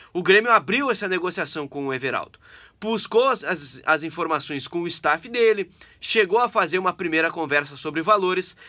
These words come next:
mas o negócio acabou não avançando muito. Hoje o Everaldo é um dos destaques do campeonato japonês, ele tá jogando no Kashima Antlers e por lá ele já tem seis gols, é vice-artilheiro do campeonato japonês.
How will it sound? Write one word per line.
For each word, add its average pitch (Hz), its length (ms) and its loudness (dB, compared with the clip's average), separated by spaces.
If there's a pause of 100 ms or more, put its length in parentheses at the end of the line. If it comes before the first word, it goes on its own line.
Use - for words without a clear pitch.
(180)
mas 196 560 4
o 202 140 -2
negócio 190 440 0
acabou 185 320 -2
não 185 160 0
avançando 185 500 -2
muito. 160 400 -4 (340)
Hoje 185 380 6
o 170 100 0
Everaldo 170 560 2
é 170 100 2
um 175 80 -2
dos 180 160 -8
destaques 226 600 2
do 160 100 -8
campeonato 147 480 -4
japonês, 143 640 -4 (280)
ele 160 200 0
tá 185 160 2
jogando 185 340 -2
no 180 100 -6
Kashima 196 500 -2
Antlers 165 580 -4 (260)
e 180 80 -6
por 220 200 -2
lá 185 340 6
ele 202 180 0
já 190 160 0
tem 202 180 -6
seis 226 380 0
gols, 180 440 2
é 165 140 6
vice-artilheiro 202 1080 0
do 131 100 -8
campeonato 143 480 -4
japonês. 160 540 -4